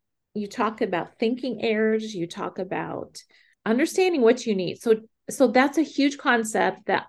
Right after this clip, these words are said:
I, um, always come back to as a counselor, is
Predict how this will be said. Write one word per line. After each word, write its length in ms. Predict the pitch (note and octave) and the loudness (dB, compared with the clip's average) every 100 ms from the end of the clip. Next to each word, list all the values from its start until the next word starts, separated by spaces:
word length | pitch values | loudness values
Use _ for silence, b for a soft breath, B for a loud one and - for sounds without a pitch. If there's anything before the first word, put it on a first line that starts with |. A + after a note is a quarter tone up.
| - | -10
I, 580 | - G3+ A3 C4+ D#4 D#4 b b b b _ | -6 -4 -4 -4 -4 -8 b b b b _
um, 320 | G3 F#3 - _ | -2 -2 -4 _
always 460 | A3 A#3+ C4+ D4 D4 | 6 8 8 6 2
come 160 | C#4+ | 0
back 260 | A3 G#3 G#3 | 2 0 -4
to 360 | - F#3+ F3 F3 | -2 0 2 0
as 200 | F#3+ F#3 | -2 -2
a 40 | G3+ | -4
counselor, 680 | G3+ F3+ F3 - F3 E3+ - | -4 -6 -6 -4 -2 -2 -2
is 440 | F#3 E3+ E3+ E3 | 0 2 2 -2